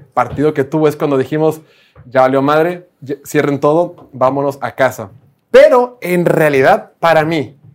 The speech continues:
el momento Hollywood de la N F L, el momento viva América, viva Estados Unidos y viva li-, viva la libertad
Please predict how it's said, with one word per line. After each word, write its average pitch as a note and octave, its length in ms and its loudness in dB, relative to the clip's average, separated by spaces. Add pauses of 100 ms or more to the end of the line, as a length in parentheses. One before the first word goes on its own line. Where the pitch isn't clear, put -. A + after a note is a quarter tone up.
(200)
el D3 120 -2
momento E3+ 360 0
Hollywood D#3 480 0
de B2+ 120 -6
la B2 160 0
N C#3+ 160 -2
F D3 180 -4
L, C#3 220 -4
el D3 80 -6
momento D#3 420 0
viva F#3 500 -2
América, C#3 580 -4 (220)
viva F#3 300 0
Estados F#3+ 360 -2
Unidos C#3+ 260 -4
y C3 60 -4
viva C3 160 0
li-, D#3+ 140 -2
viva C3 300 -6
la F3+ 80 -4
libertad C#3+ 520 -4